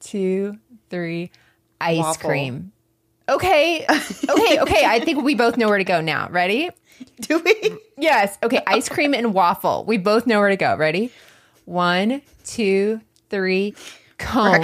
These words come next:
Speaker 2: Breakfast. <laughs>
Speaker 1: Freaking A, Mandy. I was like,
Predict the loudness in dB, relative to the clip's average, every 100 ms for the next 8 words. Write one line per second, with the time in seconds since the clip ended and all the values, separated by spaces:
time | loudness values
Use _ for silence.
0 | 2 2 2 2 -2 -6 -6 -4 -4 -4
1 | -8 -4 0 0 0 0 2 2 2 0
2 | -2 0 0 0 -2 -4 -4 -8 -10 -10
3 | -16 -16 _ _ _ _ _ _ _ -12
4 | -10 -8 -8 -6 -4 -2 -2